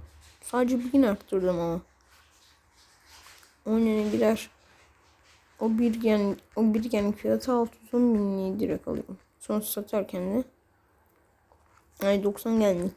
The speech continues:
doksan iki genli alırım. Satarken, ah, bak, bir milyon üç yüz bin. Evet, doksan iki gen. Ben bir milyon üç yüz bin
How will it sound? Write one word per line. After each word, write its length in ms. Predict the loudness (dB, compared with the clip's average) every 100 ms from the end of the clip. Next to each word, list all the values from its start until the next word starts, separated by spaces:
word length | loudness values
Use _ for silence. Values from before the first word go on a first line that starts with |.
| -12 _ -4
doksan 420 | 0 -2 0 0
iki 200 | 0 -2
genli 320 | 0 2 2
alırım. 340 | 2 2 -2 -4 _ _ _ _ _ _ -20 -20 _ _ _ _ _
Satarken, 600 | -14 -4 -2 0 0 0 -2 _ _ _ _ _ _ _ _ _ _ _ _ _ _ _ _ _ _ _ -20 -20 _ _ _ _ _ _ _ _ -20 -20 -20 -6
ah, 200 | -2 -2 -4 -6
bak, 200 | -6 -6 -10 -6
bir 100 | 0
milyon 340 | 2 2 0
üç 60 | -2
yüz 240 | -8 -18
bin. 100 | -20 -20 _ _ _ _ _ _ _ _ _ _ -20 -10
Evet, 120 | -10 -8
doksan 300 | -6 -4 -2
iki 140 | -4 -2
gen. 200 | -6 -8 _ -10
Ben 220 | -4 -4
bir 60 | -2
milyon 300 | -2 -2 -2
üç 200 | -6 -20
yüz 100 | -14
bin 180 | -8 -8